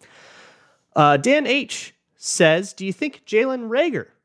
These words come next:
has much of a future on the Vikings? Seems like he's got potential, but just never seemed on the same page as everyone else." No, I don't.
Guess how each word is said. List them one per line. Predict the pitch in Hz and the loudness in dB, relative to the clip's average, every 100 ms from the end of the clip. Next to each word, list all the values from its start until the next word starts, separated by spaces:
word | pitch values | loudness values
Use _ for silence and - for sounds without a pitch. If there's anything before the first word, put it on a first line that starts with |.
| _ _ _ _ | _ _ _ _
has | - 123 | -8 -6
much | 135 123 | -6 -10
of | 123 | -12
a | |
future | 113 117 - | -14 -16 -14
on | 107 | -14
the | |
Vikings? | 104 98 110 - - | -14 -14 -18 -20 -20
Seems | - 120 | -20 -12
like | 120 | -12
he's | 113 | -12
got | - 101 | -14 -14
potential, | - 247 233 | -10 -10 -10
but | 165 | -14
just | 131 - _ _ | -16 -18 _ _
never | 151 190 | -14 -10
seemed | 202 180 175 | -10 -12 -12
on | 151 | -14
the | |
same | 117 139 139 | -14 -14 -12
page | 151 127 | -12 -12
as | 123 | -12
everyone | 123 123 120 | -10 -10 -8
else." | 110 - - _ _ _ _ _ _ _ _ _ _ _ _ _ _ _ - | -8 -10 -20 _ _ _ _ _ _ _ _ _ _ _ _ _ _ _ -6
No, | 170 170 170 151 _ _ _ _ _ | 0 0 0 -6 _ _ _ _ _
I | 190 | -10
don't. | 151 110 110 | -8 -8 -10